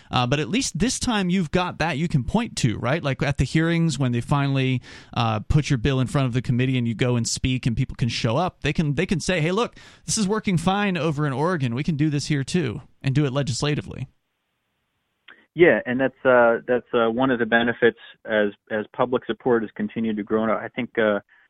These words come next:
Speaker 2: the polls from about a year ago, fifty-six percent wanted to end the war on drugs, and I think thirty-some percent wanted to just re-legalize drugs outright.
Speaker 1: Hmm.
Speaker 2: So the numbers are really, really, the, the country's moving in a libertarian direction, at least on social issues.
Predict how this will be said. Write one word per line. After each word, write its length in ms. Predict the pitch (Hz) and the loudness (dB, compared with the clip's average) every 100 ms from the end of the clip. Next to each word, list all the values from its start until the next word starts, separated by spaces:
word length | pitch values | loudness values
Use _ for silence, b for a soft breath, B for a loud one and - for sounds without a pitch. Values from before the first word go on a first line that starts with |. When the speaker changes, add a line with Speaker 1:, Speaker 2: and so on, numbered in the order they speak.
| - | -8
Speaker 2:
the 80 | 117 | -8
polls 420 | - 156 139 143 - | 2 4 6 4 0
from 140 | 135 | -4
about 320 | 117 113 117 110 | -2 2 4 4
a 40 | |
year 260 | 110 120 120 | 2 2 4
ago, 340 | 120 117 117 - | 4 4 4 -2
fifty-six 460 | - 117 - 127 - | -8 -8 -8 -10 -8
percent 380 | 113 - 120 110 | -10 -6 -8 -4
wanted 300 | 110 107 - | -2 -2 -6
to 120 | - | -6
end 160 | 110 | -2
the 60 | 113 | -2
war 260 | 107 107 107 | -2 -2 0
on 160 | 104 | 0
drugs, 360 | 101 104 104 104 | 0 2 2 -2
and 140 | 101 95 | -8 -10
I 40 | |
think 200 | - 107 95 b b _ | -10 -10 -10 b b _
thirty-some 460 | 123 120 113 117 113 | 2 2 2 0 0
percent 320 | 104 - 110 | -2 -4 -4
wanted 280 | 107 104 98 | -2 -4 -4
to 80 | 95 | -4
just 220 | 107 - | -6 -6
re-legalize 680 | 98 107 113 107 104 101 95 92 | -4 -2 0 0 0 0 -4 -4
drugs 280 | 101 98 104 | -2 -2 0
outright. 520 | 95 98 101 95 - - | 0 0 -2 -2 -4 -6
Speaker 1:
Hmm. 180 | 127 113 - b _ | -6 -6 -12 b _
Speaker 2:
So 100 | 113 | 0
the 100 | 101 | 2
numbers 340 | 107 131 127 113 | 4 4 4 2
are 100 | 98 | 0
really, 300 | 107 120 117 | 2 2 2
really, 180 | 110 101 | 0 -4
the, 120 | 101 - | -8 -6
the 80 | 120 | -8
country's 400 | - 185 175 139 | -4 -4 -2 0
moving 320 | 127 131 123 | 2 2 2
in 80 | 113 | 0
a 60 | 98 | 0
libertarian 580 | 110 104 - 107 101 90 | 0 0 -2 -4 -4 -4
direction, 480 | 90 98 - - _ | -2 -2 -4 -20 _
at 60 | 104 | -6
least 160 | 110 - | -6 -4
on 180 | 101 90 | -8 -2
social 380 | 104 101 - 92 | -2 0 -2 -6
issues. 300 | 87 - | -6 -12